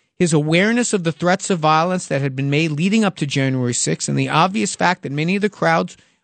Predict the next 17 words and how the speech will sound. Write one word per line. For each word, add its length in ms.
were 180
angry 420
and 100
armed, 400
President 460
Trump 240
told 280
his 160
riled-up 460
supporters 560
to 120
walk 340
down 180
the 60
Capitol 480
and 180
fight. 400